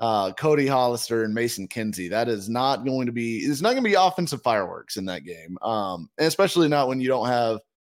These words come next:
you know, arguably your best offensive lineman in, uh, Nate Davis, and you got Radunz thrown in there, and, you know, and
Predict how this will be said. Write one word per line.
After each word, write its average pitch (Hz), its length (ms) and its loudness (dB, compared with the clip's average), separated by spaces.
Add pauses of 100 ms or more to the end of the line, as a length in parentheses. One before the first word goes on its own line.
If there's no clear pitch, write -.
(220)
you 120 80 -4
know, 104 80 0
arguably 123 460 0
your 110 100 -2
best 110 240 0
offensive 104 420 -4
lineman 101 680 -2
in, 98 260 -8
uh, 95 240 -6
Nate 98 300 -6
Davis, 110 560 2
and 98 120 -6
you 98 120 -8
got 82 140 -2
Radunz 117 540 0
thrown 107 300 -2
in 104 140 -4
there, 101 520 -4
and, 82 140 -20
you 98 80 -10
know, 98 120 -6
and 107 520 0